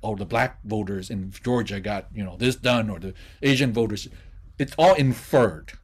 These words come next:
It's not causal. And there is no study design that's gonna get you there.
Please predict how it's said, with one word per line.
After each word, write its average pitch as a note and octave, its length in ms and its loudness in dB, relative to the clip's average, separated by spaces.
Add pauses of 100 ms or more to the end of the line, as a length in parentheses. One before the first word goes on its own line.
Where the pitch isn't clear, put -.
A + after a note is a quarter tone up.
(160)
It's A#2 180 -6
not C#3 260 2 (600)
causal. G#2+ 640 2 (280)
And A2+ 280 -4
there C3+ 180 6
is B2 100 2
no B2+ 120 2
study C3+ 500 6
design G2+ 480 -4
that's G2 140 -8
gonna G2 180 -6
get A2 240 -8
you - 80 -4
there. F2+ 240 -12